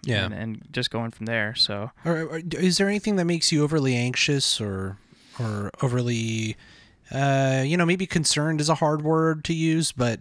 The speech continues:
Speaker 1: anything that, that is kinda keeping you up at night about any of this?
Speaker 2: Um, you know, I always have the, you know,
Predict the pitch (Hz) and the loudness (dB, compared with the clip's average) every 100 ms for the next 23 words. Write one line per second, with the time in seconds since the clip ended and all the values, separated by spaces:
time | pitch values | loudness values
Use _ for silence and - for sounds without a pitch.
0 | - 123 139 131 139 127 120 117 113 - | -8 -4 -4 -2 -2 -2 -2 -2 -4 -4
1 | 120 113 110 107 - - - _ - 120 | -2 -2 -2 -2 -2 -4 -16 _ -4 -2
2 | 110 110 _ - 131 127 123 123 135 127 | -4 -6 _ -6 -2 0 2 0 0 0
3 | 131 127 131 131 131 131 135 - - _ | 0 0 0 0 -2 0 0 0 -4 _
4 | _ _ - _ _ _ _ _ _ _ | _ _ -20 _ _ _ _ _ _ _
5 | - - 185 208 208 208 214 226 294 165 | -2 8 10 12 12 12 8 6 6 8
6 | 175 180 175 165 147 147 139 139 - 143 | 10 12 10 8 8 8 8 4 -2 4
7 | 131 110 135 127 123 | 4 4 0 -2 -2